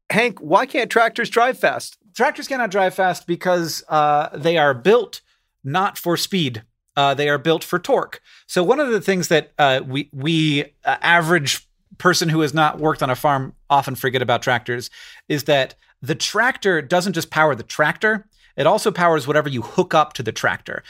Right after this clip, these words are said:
Speaker 2: So if
Speaker 1: Right.
Speaker 2: you see these, like, big things that, like, do a bunch of stuff,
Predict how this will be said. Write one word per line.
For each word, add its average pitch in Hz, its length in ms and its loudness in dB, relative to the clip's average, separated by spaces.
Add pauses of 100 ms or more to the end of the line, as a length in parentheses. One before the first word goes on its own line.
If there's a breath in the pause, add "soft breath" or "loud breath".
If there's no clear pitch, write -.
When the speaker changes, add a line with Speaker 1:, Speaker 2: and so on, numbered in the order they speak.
(160 loud breath)
Speaker 2:
So 147 60 4
if - 60 6
Speaker 1:
Right. 233 60 0
Speaker 2:
you 262 60 -2
see 254 160 -2
these, 220 180 0
like, 147 280 2
big 160 280 0
things 165 460 0
that, 131 180 -2
like, 135 220 -2 (120)
do 170 240 2
a 151 60 2
bunch 151 300 0
of 139 100 0
stuff, - 560 -2